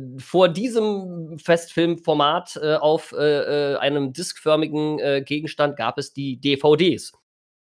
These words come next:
Und, äh, die D V Ds hatten ja die, äh, Videokassette abgelöst. Und um, ähm, D V Ds im Gegensatz zu Videokassetten irgendwie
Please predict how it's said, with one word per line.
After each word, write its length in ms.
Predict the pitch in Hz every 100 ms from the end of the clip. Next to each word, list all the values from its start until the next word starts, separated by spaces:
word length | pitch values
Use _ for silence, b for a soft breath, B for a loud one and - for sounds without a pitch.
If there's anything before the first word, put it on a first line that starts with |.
| _ -
Und, 360 | 135 131 131 131
äh, 240 | 131 127
die 100 | 127
D 120 | 143
V 120 | 147
Ds 300 | 139 170 214
hatten 240 | 160 160 156
ja 240 | 123 120
die, 380 | 117 120 113 117
äh, 340 | - 107 104
Videokassette 720 | 123 180 131 117 104 92 101 - -
abgelöst. 580 | 135 - 190 78 - _ _ _ _ _
Und 320 | 147 160 156
um, 440 | - 147 139 143 143
ähm, 640 | 139 127 123 120 117 117 123
D 120 | 135
V 140 | 143
Ds 460 | 131 147 233 240 -
im 600 | 160 156 156 143 120 127
Gegensatz 540 | 156 156 143 131 -
zu 320 | - 131 120 120
Videokassetten 880 | 156 185 170 147 147 - 139 139 135
irgendwie 640 | 127 123 - 113 113 107